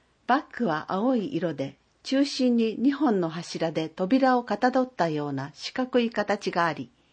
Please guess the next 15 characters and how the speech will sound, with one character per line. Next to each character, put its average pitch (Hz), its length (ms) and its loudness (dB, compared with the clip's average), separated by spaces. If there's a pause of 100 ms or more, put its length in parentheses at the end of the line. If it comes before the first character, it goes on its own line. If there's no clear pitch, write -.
そ 254 140 4
の 285 240 4
上 277 160 2
に 175 240 -2 (240)
半 302 300 2
円 285 220 4
形 269 220 0
の 262 160 2
飾 226 280 0
り 254 180 -2
が 226 160 -2
あ 214 60 -4
り 202 140 -6
ま 190 160 -4
す。 - 220 -20